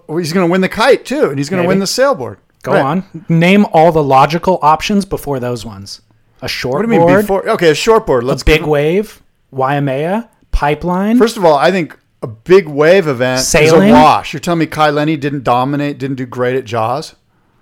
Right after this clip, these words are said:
Speaker 2: He did great at Jaws. Who,
Speaker 1: Did he do better
Speaker 2: who
Speaker 1: than John John?
Speaker 2: Uh, John John wasn't in the event.
Speaker 1: Okay, I
Speaker 2: Who's
Speaker 1: wonder
Speaker 2: a,
Speaker 1: why.
Speaker 2: who's a,
Speaker 1: Why not?
Speaker 2: Eddie Champ?
Speaker 1: Huh?
Speaker 2: Who's the Eddie Champ?
Speaker 1: I'm, I'm not doubting that John
Speaker 2: Did Kai
Speaker 1: John's
Speaker 2: Lenny win Jaws?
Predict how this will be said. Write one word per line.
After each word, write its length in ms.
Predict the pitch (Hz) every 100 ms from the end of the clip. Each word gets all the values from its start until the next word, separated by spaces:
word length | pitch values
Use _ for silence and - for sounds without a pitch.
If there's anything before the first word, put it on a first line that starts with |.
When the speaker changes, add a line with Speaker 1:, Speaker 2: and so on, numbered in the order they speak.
| _ _ _ _
Speaker 2:
He 80 | 151
did 160 | 190
great 180 | 165 143
at 80 | 131
Jaws. 300 | 127 131 156
Who, 80 | -
Speaker 1:
Did 120 | 185
he 60 | 165
do 100 | 139
better 200 | 143 139
Speaker 2:
who 40 | 180
Speaker 1:
than 60 |
John 240 | 131 135 156
John? 300 | 208 247 247 _ _ _ _ _
Speaker 2:
Uh, 220 | - 127 127
John 220 | 131 135
John 160 | 131 131
wasn't 240 | 127 135
in 60 | 180
the 80 | 135
event. 240 | 107 104
Speaker 1:
Okay, 240 | 123 131 220
I 40 |
Speaker 2:
Who's 100 | 175
Speaker 1:
wonder 180 | 180 -
Speaker 2:
a, 40 |
Speaker 1:
why. 180 | 165 214
Speaker 2:
who's 180 | 196 175
a, 40 |
Speaker 1:
Why 220 | 170 139 151
not? 100 | 180
Speaker 2:
Eddie 140 | 214
Champ? 340 | - 131 117 - -
Speaker 1:
Huh? 280 | 135 202 226 _
Speaker 2:
Who's 160 | 165 147
the 100 | 151
Eddie 160 | 170
Champ? 340 | 131 127 113 -
Speaker 1:
I'm, 160 | - 208
I'm 140 | 202
not 160 | 269 196
doubting 320 | 165 214 262
that 80 | 147
John 220 | 123 160
Speaker 2:
Did 80 | 147
Kai 120 | 160 170
Speaker 1:
John's 80 |
Speaker 2:
Lenny 200 | 170 165 135
win 280 | 110 131
Jaws? 540 | 165 190 226 262 -